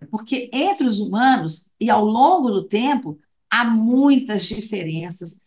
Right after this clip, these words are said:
no, no, na relação, né,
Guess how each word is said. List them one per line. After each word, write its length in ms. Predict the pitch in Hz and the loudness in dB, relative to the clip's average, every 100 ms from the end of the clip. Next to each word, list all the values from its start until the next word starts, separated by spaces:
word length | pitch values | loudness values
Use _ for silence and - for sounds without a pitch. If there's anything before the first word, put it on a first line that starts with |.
| _ | _
no, 280 | 214 240 - - | 0 0 -2 -4
no, 240 | 208 202 | -2 -2
na 160 | 196 208 | 0 2
relação, 840 | 220 262 214 - - 196 190 175 - _ | 4 4 2 0 -2 -2 -2 -6 -14 _
né, 240 | 196 190 | -10 -8